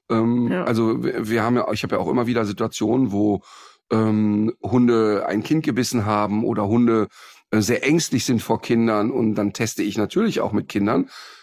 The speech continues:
Speaker 1: ähm, immer mit Netz und doppeltem Boden und nie, also i-, immer Safety, aber trotzdem muss ein Kind, wenn man jetzt so einem Achtjährigen sagt, "Hör mal, wir stehen jetzt hier am Zaun, da kommt jetzt gleich ein Hund, guck mal, hier siehst du schon mal ein Video von dem,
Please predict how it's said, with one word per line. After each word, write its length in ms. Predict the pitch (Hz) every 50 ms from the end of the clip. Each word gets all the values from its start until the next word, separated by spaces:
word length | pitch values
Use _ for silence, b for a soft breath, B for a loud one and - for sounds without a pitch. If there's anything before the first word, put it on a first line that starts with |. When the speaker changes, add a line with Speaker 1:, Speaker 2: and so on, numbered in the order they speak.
| B B -
Speaker 1:
ähm, 520 | 117 113 113 113 113 110 107 104 95 - _
immer 580 | - 80 - - - 101 120 117 127 127 120 104
mit 300 | 80 101 113 117 90 82
Netz 180 | 113 120 -
und 140 | 127 113 98
doppeltem 380 | 117 104 - 123 - - 104 95
Boden 340 | 98 98 104 113 117 120
und 180 | 113 101 104 101
nie, 380 | 104 110 117 120 120 113 104 -
also 260 | - - - 101 98 -
i-, 140 | - 110 -
immer 320 | - 131 151 170 156 120 107
Safety, 600 | - - 113 113 127 123 - - 165 165 170 B B B B B B B
aber 200 | - - - 107
trotzdem 460 | 107 - - - - - - 175 185 165
muss 180 | 131 110 -
ein 100 | 117 107
Kind, 400 | - - 110 107 120 160 - - B B B B B B B _ _
wenn 180 | - 127 127
man 140 | 123 123 123
jetzt 200 | 113 113 107 -
so 60 | - 127
einem 400 | 113 110 113 110 110 107 - - -
Achtjährigen 560 | - 190 - - - - - 117 110 110 104
sagt, 280 | 98 113 104 117 - -
"Hör 100 | 127 123
mal, 220 | 135 143 151 156 B B B B B B _
wir 80 | 123
stehen 220 | 110 - - 139 123
jetzt 140 | 120 110 -
hier 120 | - 95
am 100 | 87 101
Zaun, 380 | - - 123 113 131 185 240 285
da 80 | 180
kommt 200 | - - - -
jetzt 120 | 101 - -
gleich 200 | - - - -
ein 120 | 87 85
Hund, 380 | 110 117 135 - 381 - - - -
guck 160 | - - -
mal, 140 | 233 - -
hier 180 | 214 156 - 101
siehst 200 | 92 107 117 -
du 60 | 302
schon 160 | - - 117
mal 60 | 110
ein 140 | 110 104 98
Video 180 | 104 120 151 165
von 200 | 170 180 - 151
dem, 240 | 147 170 170 -